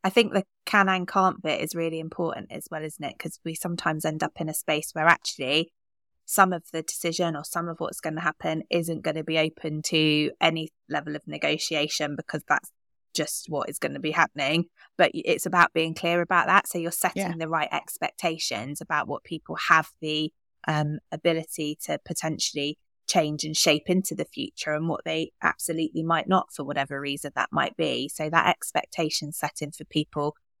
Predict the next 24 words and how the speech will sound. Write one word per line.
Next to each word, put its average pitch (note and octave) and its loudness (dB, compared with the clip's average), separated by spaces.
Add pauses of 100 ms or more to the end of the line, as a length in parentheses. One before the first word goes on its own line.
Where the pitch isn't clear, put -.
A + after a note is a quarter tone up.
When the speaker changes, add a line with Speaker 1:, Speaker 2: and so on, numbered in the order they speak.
Speaker 1:
before E3 6
they D#3+ 2
go D#3 4
into D#3 -2
the, D3+ 0
straight - -2
into D3 -8
the - -8
conversation, D3+ -4
I C#3 -2
think D3 -8
is, - -10
is D3 -4
very C#3+ -6
important. C#3+ -6
So C#3 -2 (500)
good, D#3+ 2 (220)
good F#3+ 6
points - 0
made, D#3 -2
I C#3+ -4 (120)
think. C#3 -4
So, E3+ 6 (400)
um, F3+ 4